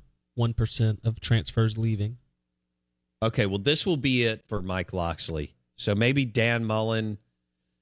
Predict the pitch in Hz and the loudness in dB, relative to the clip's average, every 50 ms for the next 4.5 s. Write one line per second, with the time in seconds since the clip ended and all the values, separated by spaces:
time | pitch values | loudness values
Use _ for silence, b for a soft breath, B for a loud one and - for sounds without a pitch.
0 | _ _ _ - - 127 113 110 104 92 - _ _ _ - - 117 104 98 95 | _ _ _ -2 2 4 4 4 2 0 -6 _ _ _ 0 0 0 2 2 0
1 | 104 107 98 - - 113 104 98 - - 92 - - - 92 85 80 76 73 165 | 0 2 0 0 0 0 0 0 -2 -4 -4 -4 -4 -2 -2 -2 0 0 0 0
2 | 151 - 185 180 139 120 135 139 160 180 202 220 233 233 226 233 - _ _ 123 | 2 4 4 4 4 4 4 6 6 4 2 0 -2 -6 -10 -14 -20 _ _ _
3 | - 135 143 151 170 180 196 196 151 120 113 113 110 110 113 135 - - - 180 | 2 4 6 6 6 6 4 4 2 2 2 2 4 4 4 4 2 0 0 2
4 | 170 175 190 190 208 208 208 220 - | 2 4 4 4 4 4 2 2 0